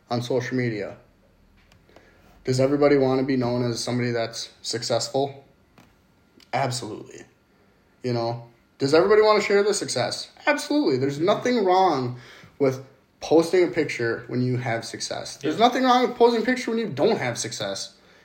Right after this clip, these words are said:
Speaker 1: You know, people are like, you know, you get it in whitetail groups too. "Oh, well, oh, hmm, bow opener, get ready for sunrise pictures, da, da, da." Who the fuck cares?
Speaker 2: Yeah.
Speaker 1: Like, like, the thing is, is social media is ruining hunting in a way.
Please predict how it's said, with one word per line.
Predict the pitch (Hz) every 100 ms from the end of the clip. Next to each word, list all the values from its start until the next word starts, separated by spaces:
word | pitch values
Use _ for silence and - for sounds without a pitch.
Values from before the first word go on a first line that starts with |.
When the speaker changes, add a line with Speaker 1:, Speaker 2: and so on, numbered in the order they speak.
| _
Speaker 1:
You | 131
know, | 135
people | 139 190 180
are | 156
like, | 151 131 - - - - -
you | 131
know, | 156
you | 190
get | 196
it | 190 170
in |
whitetail | 160 175 175 135 123 - - _ 143
groups | 131 123 120 -
too. | - 214 120 107
"Oh, | - 175 196 185 160
well, | 175 185 123 - -
oh, | 143 196 127 -
hmm, | 131 147 175 131 120
bow | 147 190
opener, | 170 175 175 175 156
get | 160
ready | 156 170
for | 165 147
sunrise | 131 170 165 147 135
pictures, | 135 131 143 143 131
da, |
da, | 151 156 160
da." | 165 143 131 - - - - _
Who | 214
the | 214
fuck | 202 202
cares? | 156 190 120 - - -
Speaker 2:
Yeah. | 131
Speaker 1:
Like, | 156 127 - - _ - - - _ _ _ -
like, | 170 170 170
the | 170 175
thing | 151 214 233
is, | 226 220
is | 139
social | - 196 240 247
media | 185 180 170 147
is | 127 139
ruining | 123 117 127 143 156 160
hunting | 123 120 123 143 147
in | 120
a | 123
way. | 113 104 107 107 -